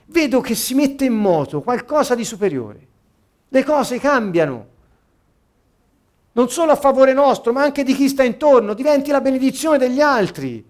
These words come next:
Per non dire quelle meraviglie che cominci a vedere nella tua vita. Sono norme etiche di un regno che non è di questo mondo. È un'altra vita,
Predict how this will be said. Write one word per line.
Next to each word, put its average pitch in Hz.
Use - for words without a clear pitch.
Per 311
non 233
dire 214
quelle 240
meraviglie 220
che 165
cominci 214
a -
vedere 226
nella 190
tua 147
vita. 147
Sono 196
norme 233
etiche 143
di 156
un 175
regno 247
che -
non 185
è 220
di 185
questo 196
mondo. 127
È 202
un'altra 240
vita, 151